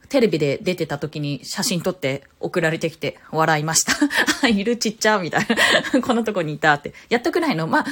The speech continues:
でも、知ってる方は知ってるかもっていう方なんですけども、まあ、その方が、まあ、いろいろこう、教えの方にもやってるんですけども、もちろん、あの、とある、なんていうの、学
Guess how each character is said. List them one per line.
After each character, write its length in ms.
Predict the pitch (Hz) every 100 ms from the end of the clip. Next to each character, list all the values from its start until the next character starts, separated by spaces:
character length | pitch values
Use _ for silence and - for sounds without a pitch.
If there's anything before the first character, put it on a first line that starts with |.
| - -
で 80 |
も、 200 | 427 330
知 240 | - 285 427
っ 40 |
て 140 | 427 539
る 60 |
方 220 | 523 605
は 40 | 508
知 120 | -
っ 20 |
て 100 | 247 294
る 60 |
か 100 | 269
も 80 | 196
っ 40 |
て 120 | 156 165
い 20 |
う 80 | 151
方 240 | - 214 190
な 140 | 175
ん 40 | 147
で 60 |
す 100 | 143
け 120 | -
ど 100 | 190
も、 220 | 262 311 - - -
ま 80 | 277
あ、 40 |
そ 100 | 285
の 100 | 294
方 260 | 302 320 330
が、 260 | 294 294 185 240 - _
ま 100 | 262
あ、 20 | 294
い 100 | 330
ろ 120 | 370
い 40 |
ろ 100 | 359
こ 280 | 359 311 285
う、 40 |
教 180 | 277 339
え 40 | 330
の 140 | 330
方 160 | 349 302
に 100 | 160
も 180 | 143 147
や 100 | 175
っ 80 | 175
て 160 | 247
る 120 | 262
ん 60 | 262
で 80 | 151
す 100 | -
け 100 | -
ど 120 | 170
も、 280 | 190 247 - - _
も 120 | 247
ち 100 | 262
ろ 100 | 214
ん、 80 | 143 -
あ 140 | 175
の、 320 | 160 156 151
と 220 | 156 220
あ 60 | 202
る、 300 | 156 151 - _ _ - _
な 80 | 202
ん 160 | 185 143
て 260 | _ _
い 60 | 139
う 20 |
の、 140 | 127 123
学 220 | - 160